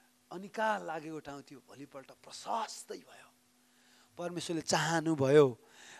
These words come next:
तपाईँ उहाँको आवाज सुनेर अगाडि बढ्नुभयो भने, तपाईँ इमान्दारी हुनुभयो र केही कुरा गुमाउन पनि सक्नुभयो भनेदेखि, है, तपाईँको आजको अवस्था भोलि चाहिँ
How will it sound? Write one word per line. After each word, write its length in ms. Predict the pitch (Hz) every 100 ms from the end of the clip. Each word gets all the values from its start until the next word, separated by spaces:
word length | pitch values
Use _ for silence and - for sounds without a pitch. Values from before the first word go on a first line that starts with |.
| -
तपाईँ 220 | 160 165
उहाँको 280 | 170 170 151
आवाज 400 | 147 160 175 175
सुनेर 260 | 185 175
अगाडि 340 | 175 170 170 160
बढ्नुभयो 580 | 160 170 175 160 170 156
भने, 320 | 151 143 123 _ - - - -
तपाईँ 260 | 175 175 170
इमान्दारी 540 | 196 196 185 180 180
हुनुभयो 520 | 151 147 190 208 190
र 140 | 170 156
केही 220 | - 196
कुरा 360 | - 190 175 151 - - - -
गुमाउन 460 | 180 226 247 240
पनि 200 | 233 226
सक्नुभयो 640 | - 196 175 196 151 156 190
भनेदेखि, 520 | 175 160 151 143 107 _ _ _ _ _ _ _ _ _ _ _ 139
है, 240 | 180 220 - _ _ _ _ _ _ _ _ _ _ _ _ _ _ _ _
तपाईँको 240 | 147 143 131
आजको 400 | 139 143 156 139
अवस्था 480 | 139 135 - 123
भोलि 280 | - - 117
चाहिँ 200 | - 123